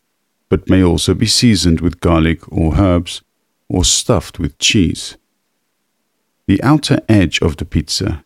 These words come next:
is sometimes referred to as a cornicione. Some pizza dough contains sugar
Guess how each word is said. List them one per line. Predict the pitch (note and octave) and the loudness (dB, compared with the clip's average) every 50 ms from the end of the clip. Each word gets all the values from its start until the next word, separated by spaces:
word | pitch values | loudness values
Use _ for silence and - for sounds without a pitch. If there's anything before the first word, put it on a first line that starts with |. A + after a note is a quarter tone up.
| - | -6
is | - - - | -4 -4 -2
sometimes | - A#2+ A#2 A#2+ - C3+ C3+ C#3 C3+ - | 0 0 0 0 0 0 2 2 2 0
referred | C3 A#2+ - - G2 E2+ D#2+ D#2+ - | 0 -4 -2 0 0 2 0 0 -2
to | - - D#2+ - - - _ _ _ _ _ - | -6 -8 -6 -6 -8 -12 _ _ _ _ _ -4
as | G#2 F#2 E2 | -2 -2 -2
a | G#2+ | -2
cornicione. | - - - G#2+ G2 F#2+ F#2 F2 E2+ - - G2+ E2 D2+ C#2+ C#2+ - D2 D2 - _ _ _ _ _ _ _ _ _ _ _ _ _ _ _ _ _ _ _ | -2 0 0 0 2 2 0 0 0 0 2 2 2 2 2 0 -2 -4 -8 -12 _ _ _ _ _ _ _ _ _ _ _ _ _ _ _ _ _ _ _
Some | - - - C3+ C3 C#3 | -6 -2 0 2 2 2
pizza | - - B2 G#2+ - - - E2 | 2 0 -2 -2 -2 -2 -4 -2
dough | C#2+ - E2 E2 D#2+ | -2 0 0 0 0
contains | - - - E2+ D#2 - - E2+ D#2+ D#2+ D2+ | 0 0 0 0 0 0 0 0 0 2 0
sugar | - - A#2+ A#2 - D2+ - - | 0 0 0 0 0 -2 -4 -6